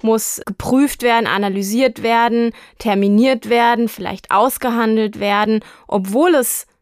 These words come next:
oft vom Sachverhalt her sehr, sehr ähnlich ist. Das ist eines der Probleme, die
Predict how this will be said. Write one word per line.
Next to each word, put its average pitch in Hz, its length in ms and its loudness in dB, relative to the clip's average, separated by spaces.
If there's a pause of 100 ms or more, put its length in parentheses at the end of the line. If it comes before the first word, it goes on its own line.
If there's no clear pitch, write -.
(240)
oft - 520 -4 (480)
vom 208 300 -2
Sachverhalt 190 720 -4
her 190 260 -2
sehr, 196 300 -2
sehr 190 240 -8
ähnlich 180 500 -8
ist. - 400 -12 (640)
Das - 240 0
ist 233 140 -6
eines 254 400 -2
der 196 140 -2
Probleme, 190 720 -4
die 202 400 -4